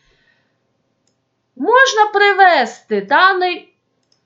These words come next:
таблицю множення до відповідного зовнішнього вигляду.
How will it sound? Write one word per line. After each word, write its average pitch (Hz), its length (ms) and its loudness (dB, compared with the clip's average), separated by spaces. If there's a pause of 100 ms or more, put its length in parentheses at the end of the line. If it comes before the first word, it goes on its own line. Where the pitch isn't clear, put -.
(100)
таблицю 359 580 -2
множення 208 1000 -4
до 294 280 2
відповідного 254 800 -6
зовнішнього 220 640 -6
вигляду. 240 680 -6